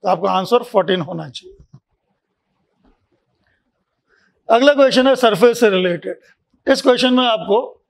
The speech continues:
Dispersion phase दे रखी है gas और dispersion medium दे रखा है solid।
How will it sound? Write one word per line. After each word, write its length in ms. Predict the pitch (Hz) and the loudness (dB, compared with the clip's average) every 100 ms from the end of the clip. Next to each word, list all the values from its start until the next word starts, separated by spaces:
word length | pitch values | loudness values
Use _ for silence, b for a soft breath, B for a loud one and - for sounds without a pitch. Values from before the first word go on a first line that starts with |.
| _ _ _ _ _ - | _ _ _ _ _ -2
Dispersion 520 | 202 208 247 240 240 | -2 0 0 0 0
phase 260 | 208 214 220 | 2 2 4
दे 160 | 214 220 | 2 2
रखी 280 | 214 220 202 | 0 0 -2
है 80 | 165 | 0
gas 340 | 175 226 262 - - - _ _ | 0 0 -2 -12 -18 -20 _ _
और 160 | 196 180 | -2 2
dispersion 460 | 208 214 247 240 | 0 2 0 0
medium 400 | 214 202 214 240 220 | -2 0 2 2 4
दे 140 | 208 | 4
रखा 320 | 196 196 190 | 2 -2 -2
है 140 | 190 202 | -2 -6
solid। 460 | - 196 175 151 | -2 -2 -2 -8